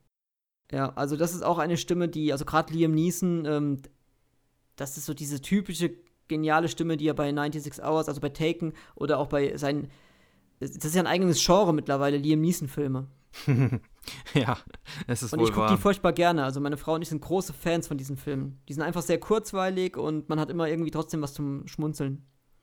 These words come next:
Speaker 1: Von Schmunzeln könnte ich jetzt trotzdem überleiten, weil ich habe keine Sprecher mehr auf meiner Liste. Ähm, ich habe eben gesagt, Bernd Rumpf hat auch Alan Rickman gesprochen. Da würde ich gern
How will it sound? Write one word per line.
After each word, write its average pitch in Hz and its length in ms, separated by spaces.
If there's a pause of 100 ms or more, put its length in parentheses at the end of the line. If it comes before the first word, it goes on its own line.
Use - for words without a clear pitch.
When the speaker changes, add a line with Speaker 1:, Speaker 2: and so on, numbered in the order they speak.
(560)
Speaker 1:
Von 190 220
Schmunzeln 185 920 (120)
könnte 220 320
ich - 200
jetzt 175 220
trotzdem 185 440 (100)
überleiten, 151 480 (400)
weil 165 240
ich 202 140
habe 190 440 (120)
keine 202 540
Sprecher 190 400
mehr 175 200
auf - 160
meiner 165 280
Liste. 190 460 (1000)
Ähm, 165 520 (560)
ich 160 160
habe 185 160
eben 196 120
gesagt, 190 220
Bernd 170 240
Rumpf 208 200
hat 185 120
auch 170 100
Alan 185 280
Rickman 165 360
gesprochen. 139 520
Da 143 140
würde 175 140
ich - 140
gern 202 360